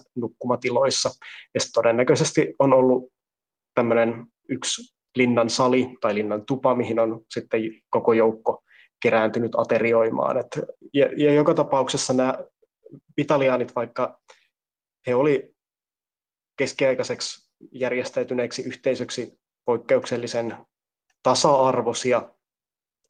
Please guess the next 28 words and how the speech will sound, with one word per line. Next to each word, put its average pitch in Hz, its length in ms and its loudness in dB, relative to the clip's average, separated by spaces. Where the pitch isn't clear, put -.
he 127 80 -4
kutsui 123 340 -4
itseään 113 460 -4
nimellä 117 420 -2
Likendeler, 120 840 2
eli 113 300 0
tasan 117 380 0
jakajat, 120 500 2
koska - 260 -12
he 107 80 -4
jakoi 113 300 -2
saaliin 113 440 -2
tasan, 113 460 -2
niin 110 320 0
kuvittelisin, 117 560 -2
että 113 140 -4
heillä 113 180 4
on 110 100 0
kuitenkin 120 340 2
ollut 123 140 4
samanlaista 123 480 2
hierarkiaa 120 580 0
kuin 113 160 -6
missä 113 280 -6
tahansa 113 460 -4
keskiaikaisen 117 800 -2
linnan 110 720 0
asuinyhteisössä 123 1300 0